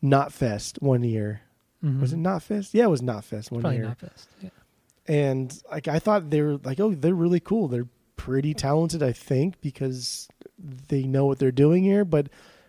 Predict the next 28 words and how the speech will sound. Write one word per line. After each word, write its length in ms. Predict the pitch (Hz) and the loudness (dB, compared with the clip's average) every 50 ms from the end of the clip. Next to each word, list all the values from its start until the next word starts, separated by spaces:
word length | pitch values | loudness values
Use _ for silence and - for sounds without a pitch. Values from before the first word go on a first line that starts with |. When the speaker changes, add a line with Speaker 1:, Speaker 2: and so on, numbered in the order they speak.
| _ _ _ | _ _ _
Speaker 1:
they're, 160 | - - 254 | -4 -2 0
it's 140 | 277 226 - | 0 0 -2
a 40 | 277 | -2
gimmick. 520 | 196 175 247 349 359 - 104 - - - _ _ | 0 2 2 2 2 2 -2 -4 -8 -20 _ _
It's 160 | - 190 - | -4 -2 -2
a 60 | 269 | -2
fucking 420 | - - 285 269 254 - 262 240 | -2 -2 -2 -2 -2 -2 -2 0
gimmick. 300 | 208 254 302 269 131 - 147 - - - - - - - _ _ _ - | 0 0 0 0 0 0 0 -2 -2 -12 -20 -20 -20 -20 _ _ _ -6
Speaker 2:
<laughs> 140 | 180 160 - _ _ _ _ _ _ _ _ _ - - | -6 -6 -6 _ _ _ _ _ _ _ _ _ -4 -4
Speaker 1:
It's 180 | 202 240 - - | -4 -2 -2 -4
a 80 | 208 | -6
gimmick. 440 | 180 156 170 208 175 98 - 123 _ | -4 0 -2 -2 -2 -2 -6 -6 _
They're 160 | 151 156 165 | 0 0 0
a 60 | 165 | 0
gimmick 320 | 147 131 165 165 165 151 - | 0 0 2 2 2 0 0
band, 360 | - 139 139 123 101 101 113 | 0 0 0 -2 -4 -6 -8
which 200 | 127 160 165 - | -8 -8 -6 -6
is 80 | 214 - | -8 -8
fine. 460 | - - 101 90 101 113 131 143 - _ _ | -8 -10 -10 -10 -10 -12 -14 -16 -20 _ _
Whatever. 480 | - 190 165 113 101 101 113 147 165 180 196 | -8 -6 -6 -6 -8 -8 -8 -10 -10 -10 -8
I 60 | 160 | -6
like 180 | 151 170 160 135 | -2 -2 -2 0
Speaker 2:
Yeah. 120 | 113 127 | -2 -2
Speaker 1:
gimmick 180 | 110 120 107 - | -2 -2 -6 -6
bands. 420 | - 110 104 110 127 143 - - | -6 -6 -6 -6 -6 -8 -10 -6
Speaker 2:
People 220 | - 220 - - 170 | -6 -4 -4 -2 -2
like 240 | 139 123 120 - | -2 -2 -4 -4
'em. 140 | 147 175 190 | -6 -8 -10